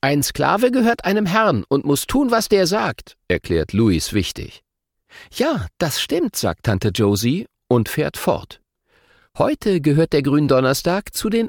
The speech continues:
Ostertagen.“ „Ich weiß, was man an Ostern feiert“, unterbricht Lotta schnell,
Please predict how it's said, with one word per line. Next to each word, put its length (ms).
Ostertagen.“ 840
„Ich 200
weiß, 260
was 140
man 160
an 140
Ostern 360
feiert“, 580
unterbricht 560
Lotta 300
schnell, 400